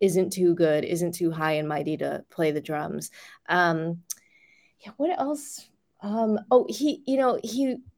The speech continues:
church is, like, a huge thing for him. He was, like, forced to go to church every Sunday, Monday, Tuesday, and Thursday of his entire life. Um, so dedicated. I mean, it really, um,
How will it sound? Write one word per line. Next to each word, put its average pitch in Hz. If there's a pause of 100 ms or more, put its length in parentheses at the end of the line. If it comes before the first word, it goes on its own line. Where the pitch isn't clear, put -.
(240)
church 339
is, 277
like, 247
a 185
huge 170
thing -
for -
him. -
He 269 (160)
was, 175
like, 151
forced 170
to 165
go 160
to 151
church 147
every 160
Sunday, 160
Monday, 151
Tuesday, 143
and -
Thursday 165
of 147
his -
entire 147
life. 156 (440)
Um, 165 (220)
so 254
dedicated. 202
I 165
mean, 165
it 160
really, 170 (360)
um, 156